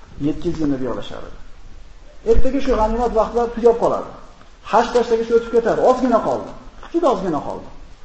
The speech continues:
Ba'zi masjidlarda xatmlar tugadi, ba'zida bir porodan o'qilyapti. G'animat bilaylik. Bu televizor bilan quchoqlashib o'n bir oy yotamiz. Bu uyqu bizdan minodor bo'lgan emas. Bu jasad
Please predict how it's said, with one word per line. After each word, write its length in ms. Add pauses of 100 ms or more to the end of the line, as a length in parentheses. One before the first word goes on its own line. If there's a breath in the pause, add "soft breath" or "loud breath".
Ba'zi 300
masjidlarda 380
xatmlar 400
tugadi, 380
ba'zida 280
bir 100
porodan 320
o'qilyapti. 480 (500)
G'animat 480
bilaylik. 400 (360)
Bu 240 (240)
televizor 500
bilan 280 (380)
quchoqlashib 640 (140)
o'n 200
bir 100
oy 160
yotamiz. 400 (1700)
Bu 120 (100)
uyqu 320
bizdan 360 (260)
minodor 440
bo'lgan 320
emas. 240 (1400)
Bu 140
jasad 440